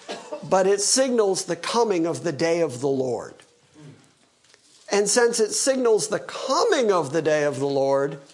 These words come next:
the trumpets must occur at the beginning of the day of the Lord.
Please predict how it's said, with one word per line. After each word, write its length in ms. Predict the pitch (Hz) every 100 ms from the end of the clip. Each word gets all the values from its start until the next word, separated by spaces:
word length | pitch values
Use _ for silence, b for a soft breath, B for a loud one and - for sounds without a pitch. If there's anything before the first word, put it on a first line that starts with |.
| B B B
the 120 | - 175
trumpets 460 | 170 180 175 156
must 320 | 165 160 - 165
occur 540 | - 294 285 165 202
at 200 | 196 143
the 60 | 180
beginning 580 | 175 151 151 123 123 135
of 180 | 123
the 120 | 139 127
day 240 | 107 104
of 200 | 107 98
the 60 | 107
Lord. 400 | 127 180 107